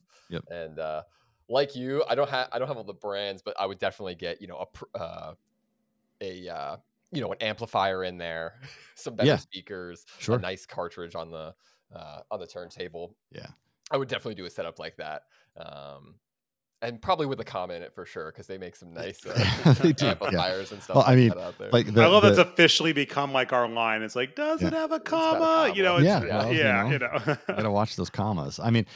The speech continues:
Speaker 1: yeah, Gra-, Grotto, again, I mentioned them, they, and you nodded your head. They make really good phono cartridges for
Speaker 2: Mm-hmm.
Speaker 1: your, your turntables and things like that.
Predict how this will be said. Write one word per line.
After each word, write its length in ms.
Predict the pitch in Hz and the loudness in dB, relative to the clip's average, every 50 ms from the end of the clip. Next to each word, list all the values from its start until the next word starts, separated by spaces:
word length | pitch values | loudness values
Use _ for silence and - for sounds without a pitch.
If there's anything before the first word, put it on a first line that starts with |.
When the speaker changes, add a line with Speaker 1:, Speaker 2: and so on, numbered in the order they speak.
| - - | -10 -2
Speaker 1:
yeah, 260 | - 143 139 113 90 131 | 4 4 4 4 4 0
Gra-, 340 | 113 - 127 120 131 117 120 | 2 4 6 6 6 4 2
Grotto, 500 | 104 123 127 127 131 139 131 127 120 - - - 120 | 4 4 6 6 8 6 6 4 2 -2 -8 -10 -8
again, 300 | 120 113 95 110 104 95 | -6 -2 2 2 2 4
I 80 | 92 95 | 2 2
mentioned 400 | 98 101 98 92 - 104 98 95 | 2 2 2 0 0 0 0 0
them, 140 | 92 92 92 | 2 2 0
they, 80 | 92 95 92 | 0 -2 -2
and 100 | 95 87 | -2 0
you 80 | 92 95 | 2 2
nodded 320 | 95 95 92 92 92 87 80 | 2 2 2 2 2 0 0
your 100 | 90 82 | -2 -2
head. 260 | 76 95 92 85 80 | 0 0 -2 0 0
They 100 | 90 90 | 0 0
make 180 | 95 92 87 - | 0 0 -2 -2
really 460 | 92 90 87 90 92 95 90 90 90 82 | -4 -4 -2 0 0 0 0 0 -2 -2
good 320 | - 92 85 85 82 - | -2 -2 -2 -2 -4 -6
phono 380 | - - - 90 87 87 85 80 | -8 -4 -4 -2 -2 -2 -4 -4
cartridges 540 | - 82 78 - 80 76 76 76 71 71 | -4 -4 -4 -4 -4 -6 -6 -6 -6 -8
for 360 | - - - 92 87 85 80 78 | -10 -10 -8 -6 -4 -4 -4 -4
Speaker 2:
Mm-hmm. 300 | 76 73 71 85 82 85 80 _ | -4 -6 -8 -10 -12 -16 -16 _
Speaker 1:
your, 480 | 95 90 85 85 82 78 78 78 67 - - - | -6 -4 -4 -2 -2 -4 -4 -6 -8 -10 -16 -12
your 160 | - 98 87 80 | -8 -8 -8 -6
turntables 600 | - - 95 85 82 80 92 87 80 78 76 71 | -4 -4 -2 -2 -2 -2 -4 -4 -4 -6 -8 -8
and 100 | 76 69 | -8 -8
things 180 | 87 82 80 80 | -8 -8 -6 -8
like 120 | 78 - | -6 -6
that. 200 | 92 82 80 - | -4 -6 -6 -6